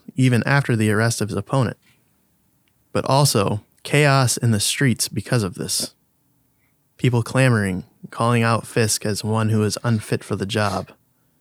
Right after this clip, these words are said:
that he doesn't truly care for the people, which enrages him. He turns the T V off, crushing his remote in his hand as he does. He's then briefed by the doctor, who for the first time now looks in a state of panic.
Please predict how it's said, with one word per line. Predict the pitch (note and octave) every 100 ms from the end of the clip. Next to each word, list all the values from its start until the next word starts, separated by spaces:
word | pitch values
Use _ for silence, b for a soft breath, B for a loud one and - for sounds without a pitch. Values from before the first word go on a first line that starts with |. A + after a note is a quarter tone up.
| _ _
that | A2+
he | G2+
doesn't | A#2+ A#2
truly | F#2 B2+ A#2+ G#2+
care | - C3
for | A#2 A2
the |
people, | G2 B2+ A2+ F2+
which | F2+ -
enrages | G2 F#2+ G2+ B2 G#2+ -
him. | - - - _ _ _ _ _ _ _ _
He | -
turns | G#2+ C3+ C#3+ C3
the |
T | A2+ C3+
V | B2+ A#2
off, | G#2+ G#2
crushing | - A#2 - A2
his | G#2+ G#2+
remote | G#2 A2 -
in |
his | G2+ -
hand | A2 G#2+
as | G2
he | F#2+
does. | G2 - F2 - - _ _ _ _ _ _ _ _ _ _ _ _ _ _ _
He's | - A2
then | B2 A#2
briefed | A#2 A2+ -
by | G#2
the | G2+
doctor, | G#2+ G#2 - F#2+ G2+ - _ _ _ _ _ _ - -
who | C3
for | B2+ C#3+
the | A#2+
first | - D#3 -
time | D3 C#3 B2 A#2
now | A#2+ B2
looks | A2+ A2+
in | A2+
a | G2+
state | - B2 A2+
of | G2 -
panic. | - C#3+ A2+ C2+ - -